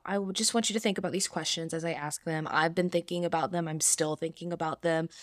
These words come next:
I've been very reflective <laughs> the past few days.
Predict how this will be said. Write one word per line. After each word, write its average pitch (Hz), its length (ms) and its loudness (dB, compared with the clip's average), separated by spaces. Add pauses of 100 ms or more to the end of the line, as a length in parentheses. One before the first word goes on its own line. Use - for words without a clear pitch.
(120)
I've - 120 -4
been 160 140 2
very 156 240 4
reflective 160 960 4
<laughs> - 0 -
the 185 100 4
past 160 420 2
few 226 160 2
days. 147 500 2